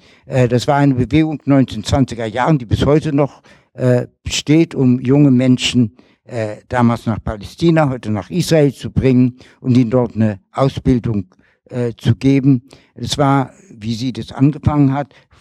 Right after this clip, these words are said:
mit nichts und von nichts, ein ungeheure Errungenschaft. Und heute sind in Israel noch so und so viele Institutionen, äh, die sie gegründet hat durch die Jugendaliyah. Äh,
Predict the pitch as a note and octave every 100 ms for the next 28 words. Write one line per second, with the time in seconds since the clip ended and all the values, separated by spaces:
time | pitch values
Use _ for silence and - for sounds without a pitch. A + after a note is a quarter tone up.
0 | - A2 G#2+ - C#3 F#3 - - G#2 G2+
1 | - D3 F3 E3 C3+ - - - - -
2 | - B2+ A#2+ - _ _ - F#3 F3+ D#3+
3 | B2 A#2 F#2+ F2+ _ - A2+ B2 C#3+ C3+
4 | - A#2+ - A#2 A#2 B2 D3 D3 C#3+ A2+
5 | G#2 A2+ B2 C3 - B2 A2+ G#2+ - -
6 | G#2 G#2 C#3+ E3+ D#3+ B2 B2+ A#2+ G#2 -
7 | G2+ - G2 - G#2+ G2 F2+ D#2+ - -
8 | _ - A2 G#2+ G#2 G#2+ G#2+ C#3 - -
9 | A2+ F#2 G2 F#2+ E2+ - - - - A2+
10 | G#2 - A2 G2 - G#2 A#2 F#2 D#2+ -
11 | - F2 E2 D#2+ D2+ B1+ - _ - _
12 | _ - F#2 F2+